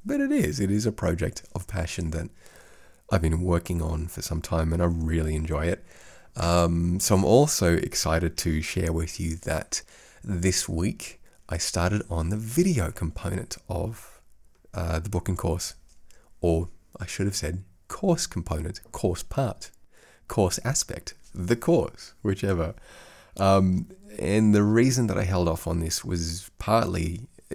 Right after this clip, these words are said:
just my thinking about how I would do it, which is the book first, so that I have the source material, I get it vetted, get it refined,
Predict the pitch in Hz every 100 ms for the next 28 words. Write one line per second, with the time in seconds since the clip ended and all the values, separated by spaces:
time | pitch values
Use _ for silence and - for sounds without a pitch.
0 | 95 95 98 92 82 - 85 95 90 87
1 | 85 87 87 82 80 82 82 - 101 110
2 | - 87 - 82 80 - - - - -
3 | 80 107 - - 92 95 - - - -
4 | - - - - 92 87 85 82 90 104
5 | 95 92 82 - 92 - 82 - 104 98
6 | 92 90 90 87 82 - - 85 90 90
7 | 82 80 - - - - 85 85 82 78
8 | 90 85 82 82